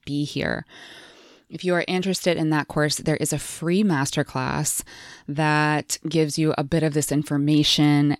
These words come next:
I mean, the masterclass in and of itself can totally change things for you. And I'm gonna put that in the show notes. And if you are feeling a little bit creatively blocked or just confused, like, lacking clarity when it comes to your job, your career,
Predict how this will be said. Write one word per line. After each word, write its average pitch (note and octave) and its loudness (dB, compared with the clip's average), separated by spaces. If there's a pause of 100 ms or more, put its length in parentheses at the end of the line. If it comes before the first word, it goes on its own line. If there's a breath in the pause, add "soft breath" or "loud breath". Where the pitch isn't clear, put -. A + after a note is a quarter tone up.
I C#3+ 0
mean, C3+ 0
the C#3+ -2
masterclass C#3+ 0
in C3+ -2
and C3+ -2
of C3 -6
itself - -4
can B2+ -2
totally B2 -2
change B2 -2
things B2 0
for A#2+ -4
you. - -2
And C#3+ -6
I'm C3+ 0
gonna C#3+ 2
put C3+ -6
that B2+ -2 (420 loud breath)
in D3+ 0
the B2+ -4
show B2+ -2
notes. A#2+ -6 (460 loud breath)
And E3+ 4
if F3+ 2
you A3 6
are F3+ 4
feeling E3 0
a - -6
little A3 0
bit A3 2
creatively E3 0
blocked D3 -2
or D3+ 0
just A3+ 4
confused, G3 2
like, G3+ 2
lacking E3 2
clarity F3 0
when F3 0
it E3 -2
comes D#3+ 0
to D#3 -2
your D3+ -4
job, D3 0
your D3+ -4
career, C#3 -4